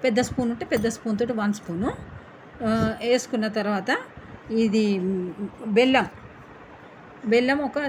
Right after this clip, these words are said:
త్రీ హండ్రెడ్ గ్రామ్స్ ఉంటుందండి. త్రీ హండ్రెడ్ గ్రామ్స్ బెల్లము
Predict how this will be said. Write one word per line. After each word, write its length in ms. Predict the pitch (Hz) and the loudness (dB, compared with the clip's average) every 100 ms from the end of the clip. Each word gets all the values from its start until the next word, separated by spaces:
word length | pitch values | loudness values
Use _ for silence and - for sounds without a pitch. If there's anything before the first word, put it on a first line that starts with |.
| 226 - - - | -6 -10 -16 -8
త్రీ 140 | 240 254 | 0 0
హండ్రెడ్ 340 | 226 220 214 | 2 2 2
గ్రామ్స్ 480 | 190 208 196 190 - - - - - - - 226 | 0 0 0 -2 -6 -10 -16 -20 -20 -20 -12 -4
ఉంటుందండి. 540 | 214 185 180 175 175 - - - - - - - - - - - | -2 -2 -4 -6 -10 -12 -20 -20 -20 -20 -20 -20 -20 -20 -12 0
త్రీ 160 | 247 | 2
హండ్రెడ్ 300 | 240 233 220 | 2 2 2
గ్రామ్స్ 420 | 214 214 226 226 302 | 2 0 -2 -4 -4
బెల్లము 520 | 208 220 226 240 | -2 0 0 0